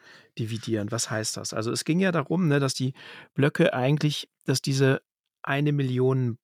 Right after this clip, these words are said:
Byte als Block-Size nicht unbedingt ausreichend sind, aber dass man auf der anderen Seite trotzdem nicht die Blockgröße erhöhen will, weil, ähm,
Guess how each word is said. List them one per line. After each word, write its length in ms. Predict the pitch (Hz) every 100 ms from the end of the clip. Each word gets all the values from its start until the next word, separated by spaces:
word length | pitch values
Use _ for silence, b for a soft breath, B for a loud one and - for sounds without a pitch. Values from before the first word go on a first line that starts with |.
| _ _ _ -
Byte 520 | 107 113 170 - - _ _ _ b b b b b b _ _ _ _ _ _ -
als 280 | 135 139 -
Block-Size 800 | 139 135 - - 135 135 139 139
nicht 180 | 135
unbedingt 460 | 349 139 127 120 -
ausreichend 640 | 113 139 - 143 156 170
sind, 240 | - 170 185
aber 180 | 143
dass 160 | 131 135
man 100 | 139
auf 120 | 131
der 140 | 131 110
anderen 260 | 139 151
Seite 380 | 147 143 156 151 B B B B
trotzdem 600 | - 170 - - 147 143
nicht 200 | 147 -
die 80 | 143
Blockgröße 800 | 147 147 - 139 147 143 160 - _ _ _ _ _ -
erhöhen 720 | 123 113 113 127 143 156 160
will, 320 | 175 208 269 B B B B B
weil, 720 | 113 110 113 120 139 170 196 _ _ -
ähm, 420 | 131 135 139